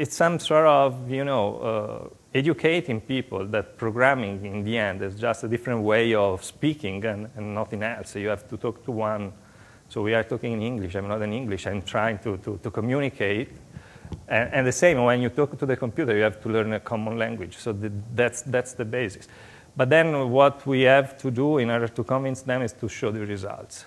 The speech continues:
And then at that point, they are willing to, to at least try. And that interface, uh, we worked on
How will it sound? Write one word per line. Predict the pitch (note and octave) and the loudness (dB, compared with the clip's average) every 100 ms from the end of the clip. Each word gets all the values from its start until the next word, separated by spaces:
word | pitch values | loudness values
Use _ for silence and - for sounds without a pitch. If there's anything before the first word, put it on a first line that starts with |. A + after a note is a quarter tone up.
| - | -8
And | A#2 | -2
then | C3 B2+ | 2 2
at | A2+ | 2
that | A#2 A2+ - | 0 -2 -2
point, | A#2+ A#2 B2 G#2+ | 2 2 0 -2
they | G#2+ G2+ | -2 0
are | G#2 G#2+ | 0 0
willing | A2+ A2+ G#2+ | -2 -4 -6
to, | G#2 - - _ - - - | -8 -10 -18 _ -20 -10 -2
to | A#2+ | -2
at | - | 2
least | C3+ E3 - - | 0 0 -2 2
try. | C3 G2+ G2 C#3 - - - - - | 4 4 0 -4 -8 -20 -20 -20 -12
And | C#3 B2+ | -2 4
that | C#3+ | 4
interface, | C3 A2+ - - C3 G2+ G#2 - | 4 0 -2 0 2 2 -2 -6
uh, | A#2+ A2+ A2 A2 E3 | -4 -4 -6 -8 -8
we | A2 | -4
worked | G#2 A#2 A2 | -2 -2 -4
on | G#2+ A2 A2+ G2+ | -4 -2 -4 -6